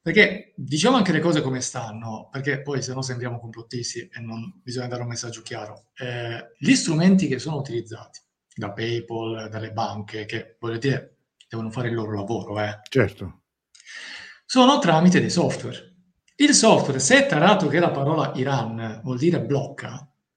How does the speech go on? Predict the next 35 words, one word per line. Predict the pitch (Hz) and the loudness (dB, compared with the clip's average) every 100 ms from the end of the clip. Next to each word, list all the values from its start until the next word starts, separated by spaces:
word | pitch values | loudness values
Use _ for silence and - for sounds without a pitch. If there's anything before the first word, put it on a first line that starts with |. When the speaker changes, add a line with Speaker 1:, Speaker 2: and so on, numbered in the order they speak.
| _ _ _ _ | _ _ _ _
Speaker 2:
Eh, | 120 107 | -4 -4
non | 87 90 | -2 2
Speaker 1:
quello | 269 208 | 6 8
Speaker 2:
fa | 110 | 8
altro | 110 - 110 | 6 4 4
Speaker 1:
fa. | |
Speaker 2:
che | 110 | 6
eseguire | 104 107 107 117 107 107 104 101 101 _ _ _ _ | 4 4 4 4 4 2 2 0 -6 _ _ _ _
l'impostazione | 95 92 92 98 95 98 98 87 | -10 -8 -6 -6 -6 -6 -6 -4
che | |
Speaker 1:
So-, | - | -6
Speaker 2:
sta | - 85 | -8 -8
Speaker 1:
è | - | -2
un | 254 | 2
po' | 240 | 4
Speaker 2:
dando. | 277 | 4
Speaker 1:
come | 226 | 4
un | 226 | 4
discorso | 208 233 208 185 | 2 0 0 2
degli | 185 180 | 4 4
algoritmi | 165 160 202 185 160 | 4 2 2 2 0
dei | 156 | 0
motori | 156 156 151 | 0 0 0
di | 139 | 0
ricerca. | 131 196 196 127 | 0 0 0 -4
Tu | 120 | -6
scrivi | 151 151 139 | -6 -4 -4
una | 151 170 | -4 -4
cosa, | 151 156 151 | -2 -2 -2
poi | 135 | -4
ti | 127 | -6
profila | 143 196 - 151 143 | -6 -6 -2 -2 -2
e | |
cerca. | 127 160 - - | -4 -6 -6 -8
Quindi, | - 208 151 107 - | 0 2 2 0 -6